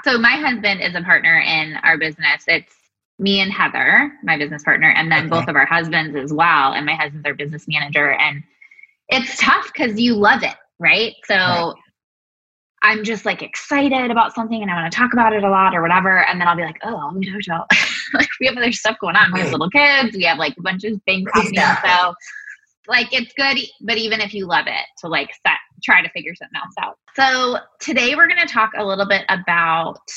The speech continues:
Speaker 1: um, leaving insecurity behind. And entrepreneurship, as you know,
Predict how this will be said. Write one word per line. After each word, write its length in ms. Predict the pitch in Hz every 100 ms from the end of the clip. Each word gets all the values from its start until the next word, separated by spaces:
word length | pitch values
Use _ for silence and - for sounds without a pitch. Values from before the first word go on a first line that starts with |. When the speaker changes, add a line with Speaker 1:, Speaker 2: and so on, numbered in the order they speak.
| - -
Speaker 1:
um, 280 | 185 170 170
leaving 320 | 175 185 185
insecurity 840 | 180 165 190 175 165 165 160 156 -
behind. 760 | 156 151 170 143 120 123 190 262 254 - - - _ _ _
And 480 | 208 196 190 180 175
entrepreneurship, 760 | - 226 285 311 220 214 196 180 - - -
as 240 | 180 180
you 100 | 226
know, 540 | 190 135 117 208 302